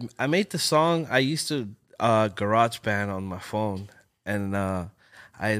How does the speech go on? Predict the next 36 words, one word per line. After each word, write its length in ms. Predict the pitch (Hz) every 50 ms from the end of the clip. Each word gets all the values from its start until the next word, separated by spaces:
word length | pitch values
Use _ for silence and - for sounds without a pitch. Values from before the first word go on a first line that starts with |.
| - -
pretty 220 | - 165 170 160
much 260 | 156 151 139 127 -
end 180 | 120 123 123 123
up 140 | 117 98 82
learning 420 | 95 104 110 113 117 117 113 110
it, 200 | 101 95 - -
how 160 | 98 110 104
to 100 | 101 98
do 240 | 90 90 101 104 104
it, 240 | 101 98 98 - -
and 120 | - 95 101
it 60 | 104
was 180 | 104 98 -
kinda 280 | - - 123 120 117 110 -
easy. 600 | 90 107 110 107 104 101 98 98 101 98 101 - -
It 160 | - - 101 98
just, 360 | 98 95 95 98 - - - _ _ _ _ _ _
you 80 | 95
can 160 | - - 101 92
put 280 | - - 117 110 -
even, 340 | - 104 107 104 104 101 101
uh, 180 | 95 95 92 - - -
like, 320 | 101 98 92 90 - -
uh, 240 | 65 92 92 85 78 92 - _ _ _ _ _ _ _ _ _ _
make 180 | 101 110 107 -
the 80 | 107
sounds 580 | - - - 110 104 104 107 107 107 107 101 -
and 100 | 98 92
switch 400 | - - - - 113 101 - -
'em 300 | 107 104 101 101 101 98
and 160 | 92 90 90
different 320 | 85 110 104 - 107 101 -
keys, 440 | - 110 104 101 98 101 104 104 -
kinda 260 | - 139 147 156 160
like 240 | 165 156 143 135 -
F-, 160 | 92 - -